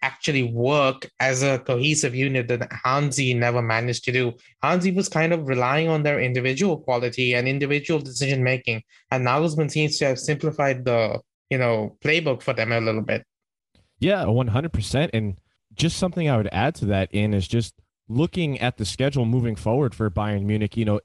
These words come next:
Speaker 2: all the writing on the wall is really there for Leroy Sané to continue this, this excellent run of form, barring any injuries, which we know, uh, pop up, like, every second at Bayern Munich. So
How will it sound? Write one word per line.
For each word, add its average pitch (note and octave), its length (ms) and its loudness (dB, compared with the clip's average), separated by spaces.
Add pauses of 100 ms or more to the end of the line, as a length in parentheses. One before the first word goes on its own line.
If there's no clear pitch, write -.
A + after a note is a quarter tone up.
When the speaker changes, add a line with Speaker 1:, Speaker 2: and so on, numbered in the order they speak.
(120)
Speaker 2:
all C3 200 2
the E3 100 -4
writing A#2+ 420 0
on A2 200 0
the G2 60 0
wall G#2+ 340 2
is F#2 200 0
really G#2+ 640 2 (260)
there A2+ 320 0
for G#2 160 -2
Leroy A2 300 2
Sané G#2 400 0
to - 80 -6
continue A#2+ 540 0
this, G#2 300 0
this - 300 -4
excellent A2+ 440 -2
run A2 180 2
of G2 100 0
form, A2 540 0
barring A#2 420 0
any G#2+ 300 -2
injuries, G2+ 400 0
which G#2 140 -2
we A2 120 0
know, G#2+ 400 2 (320)
uh, G#2 360 0
pop A#2 400 0
up, A2+ 200 0
like, F#2+ 220 -4 (160)
every G#2+ 300 0
second A#2 440 -2
at F#2 160 -2
Bayern F#2+ 340 0
Munich. G2 280 0 (240)
So A2 480 2